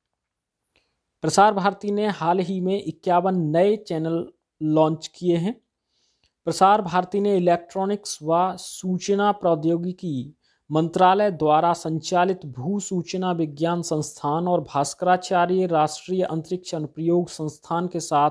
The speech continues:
एक समझौता किया है। इस समझौते के ज्ञापन के तहत प्रसार भारती ने इक्यावन डीटीएच शिक्षा टीवी चैनलों को लॉन्च किया है।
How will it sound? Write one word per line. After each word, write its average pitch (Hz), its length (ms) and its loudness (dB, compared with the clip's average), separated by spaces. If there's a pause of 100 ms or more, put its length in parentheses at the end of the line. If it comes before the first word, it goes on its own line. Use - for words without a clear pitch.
(140)
एक 135 160 -8
समझौता 143 540 -2
किया 165 280 0
है। 170 240 -6 (960)
इस 214 140 4
समझौते 202 800 2 (360)
के 180 140 0
ज्ञापन 175 440 2
के 196 140 -2
तहत 170 640 -4 (140)
प्रसार 180 360 4
भारती 160 460 -4
ने 180 120 -2
इक्यावन 175 800 -2
डीटीएच 180 540 -2
शिक्षा - 640 -4
टीवी 180 520 -6
चैनलों 165 460 -2
को 156 500 -2
लॉन्च 151 380 -2
किया 127 260 -4
है। - 220 -14